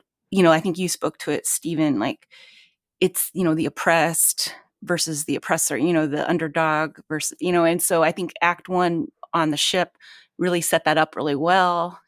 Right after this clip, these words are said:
you know, um, you know, yes, in broad strokes and, like,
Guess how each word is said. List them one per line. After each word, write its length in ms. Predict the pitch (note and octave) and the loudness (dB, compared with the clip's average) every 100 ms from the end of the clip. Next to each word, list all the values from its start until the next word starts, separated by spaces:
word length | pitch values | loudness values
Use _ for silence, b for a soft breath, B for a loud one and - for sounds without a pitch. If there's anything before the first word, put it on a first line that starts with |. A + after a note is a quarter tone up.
| - | -6
you 180 | F3 | -2
know, 380 | E3 D#3+ D#3+ E3 - | 0 2 0 -2 -2
um, 300 | D3+ D3 D3 B B B B | -2 0 -2 B B B B
you 100 | C#4 | 4
know, 180 | C#4 A#3+ | 6 4
yes, 340 | B3 B3 A3 - | 4 2 2 -2
in 200 | - F#3 | -2 0
broad 260 | G3 F3+ | 2 2
strokes 460 | - - F3 - - | -2 -4 -4 -4 -4
and, 100 | F3 | -2
like, 160 | D#3 | -2